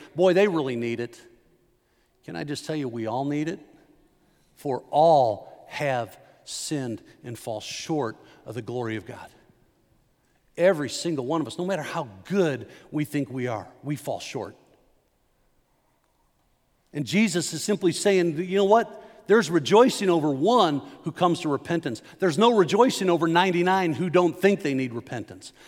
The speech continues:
Why do you think you walk in so many churches across America especially, and there's no rejoicing? Because it's full of religious elitists who've separated themselves from a lost and dying culture. There's no joy.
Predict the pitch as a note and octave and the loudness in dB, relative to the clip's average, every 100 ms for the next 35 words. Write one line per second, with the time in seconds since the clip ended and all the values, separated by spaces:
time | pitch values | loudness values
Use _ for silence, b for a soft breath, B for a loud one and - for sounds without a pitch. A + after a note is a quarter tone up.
0 | B B E3+ G#3 A3 E3+ G3+ F#3+ F3 G3 | B B 4 4 2 0 -2 -2 4 4
1 | F#3+ F3 D3+ F#3+ G#3 G3 - G3 F3 C#3+ | 6 2 0 0 0 0 0 -2 -2 -4
2 | D3 - F3+ E3 - D3 D#3+ E3+ F#3+ F3 | -6 -2 0 0 -2 -4 0 2 2 2
3 | F3+ C#3+ - F#3 - D#3+ C#3+ - B B | 0 -2 2 2 2 -4 -6 -8 B B
4 | F#3 F3 C3+ F#3+ G#3 D3+ F3+ F#3+ - A2 | 2 2 4 4 4 4 6 4 2 -6
5 | F#2+ - - - _ _ _ _ _ _ | -14 -20 -20 -20 _ _ _ _ _ _
6 | _ _ _ _ _ _ b b b b | _ _ _ _ _ _ b b b b
7 | _ _ _ _ _ _ _ _ _ - | _ _ _ _ _ _ _ _ _ -6
8 | D#3 D3+ - - F3+ D3+ C3 C3 D#3 D#3+ | -4 -4 -6 -2 0 0 -2 -2 -2 -4
9 | D3+ C#3 C#3+ D3+ A#2 - - C3+ - F3 | -6 -4 -2 -2 -4 -8 -10 -10 0 0
10 | F#3 F3 D#3 D3 C#3+ D#3+ C#3+ C#3 A#2+ C3+ | 0 -2 -2 -4 -4 -6 -4 -6 0 2
11 | C#3+ - C#3 D3 C3+ B2 C#3+ B2+ A#2 G2 | 2 -2 -6 -6 -6 -8 -8 -8 -10 -14
12 | B B C#3+ A2+ C3+ A2+ B2 G2+ | B B -8 -4 -4 -4 -6 -8